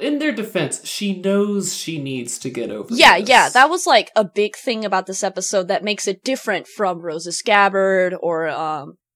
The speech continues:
Speaker 1: I mean, the whole point of "It's over, isn't it?" is, you know, she's asking herself, "Why am I so stuck up on this?"
Speaker 2: Yeah, like, there's this level of self-awareness that Pearl has that, like,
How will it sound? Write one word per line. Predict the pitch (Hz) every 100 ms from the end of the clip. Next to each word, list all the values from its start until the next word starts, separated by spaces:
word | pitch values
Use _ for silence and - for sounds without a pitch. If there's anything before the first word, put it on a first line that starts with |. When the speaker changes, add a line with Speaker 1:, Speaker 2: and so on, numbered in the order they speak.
| _ _ -
Speaker 1:
I | 160
mean, | 180
the | 180
whole | 190 214 208
point | 240 233
of | 214
"It's | 185 180
over, | 196 202 185 175
isn't | 196 196 165
it?" | 151 131 - -
is, | 151 147 139 131 127 -
you | 160 151
know, | 139
she's | - 180 185
asking | 175 - 175 151
herself, | 156 160 233 - -
"Why | 123 156 180
am | 180 151
I |
so | 139 160 135
stuck | - - 120
up | 190 -
on | 135
this?" | - - - -
Speaker 2:
Yeah, | - 196
like, | 170 220 247
there's | 247
this | 277 262
level | 247 262 247 233
of | 196
self-awareness | - 226 214 180 185 190 185
that | - 175
Pearl | 196 170
has | 175 175 170
that, | 170
like, | - 151